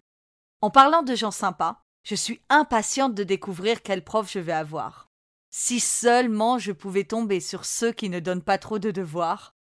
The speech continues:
s'ils existent. Le lycée où je vais est bien plus grand que mon ancien collège, et j'ai un peu peur de m'y perdre. Mais je me dis que je ne serai sûrement pas la seule.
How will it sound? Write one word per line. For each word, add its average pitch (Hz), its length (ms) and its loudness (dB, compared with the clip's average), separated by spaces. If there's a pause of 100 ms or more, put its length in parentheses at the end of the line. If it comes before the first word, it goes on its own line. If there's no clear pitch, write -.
s'ils 202 520 0
existent. 165 680 -8 (680)
Le 208 140 2
lycée 294 380 0
où 320 80 2
je 220 140 0
vais 202 320 2
est 196 120 4
bien 220 220 2
plus 269 180 -6
grand 220 220 2
que 226 100 -6
mon 190 180 -2
ancien 185 320 -6
collège, 147 480 -6 (320)
et 220 280 2
j'ai 202 140 4
un 254 100 10
peu 311 140 -4
peur 254 240 4
de 214 100 0
m'y 202 140 -2
perdre. 156 480 -6 (400)
Mais 208 220 2
je 196 140 2
me 233 180 4
dis 233 300 0
que 220 180 -2
je 214 140 -4
ne 208 80 -2
serai 208 280 -2
sûrement 196 340 0
pas 190 140 2
la 190 140 0
seule. 160 420 -6